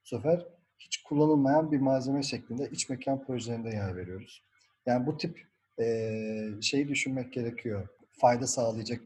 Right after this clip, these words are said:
diğer alanlarla da, e, devam etmek gerekiyor. Ama dediğim gibi yani yeni başlayanlarda, e, özellikle hani şeyi söyleyebilirim. Çok fazla dağlanıp budaklanıyor bu iş. Onun için ya ben kesinlikle şuna dair şu konuda bir şeyler üreteceğim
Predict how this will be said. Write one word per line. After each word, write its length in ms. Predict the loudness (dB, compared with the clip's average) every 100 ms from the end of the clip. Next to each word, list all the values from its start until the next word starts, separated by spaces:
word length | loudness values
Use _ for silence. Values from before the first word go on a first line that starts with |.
| -4
diğer 240 | 0 0 0
alanlarla 720 | -2 -2 -2 -2 -4 -2 -4
da, 240 | -2 -4 -8 _ _ _
e, 60 | -2
devam 540 | 0 0 0 0 0
etmek 360 | -2 -4 -8 -2
gerekiyor. 680 | -2 -2 -2 0 0 -2 -8 -20 _ _ _
Ama 180 | -4 -2
dediğim 200 | -2 -4
gibi 160 | -4
yani 260 | -6 -6 -4
yeni 180 | -2 0
başlayanlarda, 1000 | 2 2 0 -2 0 -2 -2 0 2 0 -4 -6
e, 40 |
özellikle 840 | -4 -4 -4 -2 -2 -4 -10 -6
hani 220 | -4 -4
şeyi 220 | -6 -6 -6
söyleyebilirim. 640 | -4 -4 -4 -6 -8 -12 -18 _ _ -10
Çok 200 | 0 8
fazla 280 | 8 8
dağlanıp 380 | 4 4 4 -2
budaklanıyor 580 | -4 -6 -4 -4 -4 -4
bu 100 | -6
iş. 360 | -4 -4 -4 _ _ _ -4
Onun 160 | -2
için 280 | -2 -4 -6 -2
ya 180 | 0
ben 220 | 2 2 0
kesinlikle 560 | -6 -4 -4 -4 -2
şuna 460 | 0 -2 0 0 2
dair 480 | 2 2 0 -6 -14 _
şu 200 | -16 -12
konuda 600 | -6 -4 -2 -2 -2 -2
bir 40 | -2
şeyler 280 | -2 -2
üreteceğim 600 | -2 -4 -6 -6 -6 -6